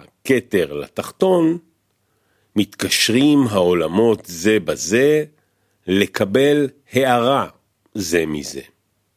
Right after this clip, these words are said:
אות וו. "ואומנם, כל זה הבחינה שהייתה בכל העולמות,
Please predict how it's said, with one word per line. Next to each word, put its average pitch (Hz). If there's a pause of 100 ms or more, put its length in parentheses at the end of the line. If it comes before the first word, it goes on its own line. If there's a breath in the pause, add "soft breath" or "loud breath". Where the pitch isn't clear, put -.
(840)
אות 117
וו. 76 (2000 soft breath)
"ואומנם, 104 (920)
כל 139
זה 165
הבחינה 113 (100)
שהייתה 90 (100)
בכל 101
העולמות, 80